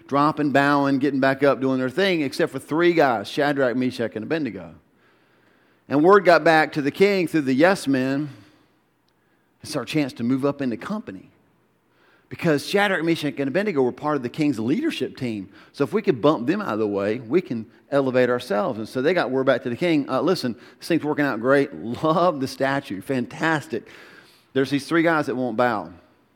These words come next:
So King Nebuchadnezzar was a little bit bothered by that. And so he calls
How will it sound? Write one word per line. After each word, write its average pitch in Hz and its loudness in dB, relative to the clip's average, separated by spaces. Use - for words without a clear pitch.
So - -4
King 226 -2
Nebuchadnezzar 196 0
was 151 -4
a 135 -4
little 143 2
bit 139 2
bothered 143 2
by 104 0
that. 98 -4
And 123 -6
so 139 0
he 156 2
calls 185 0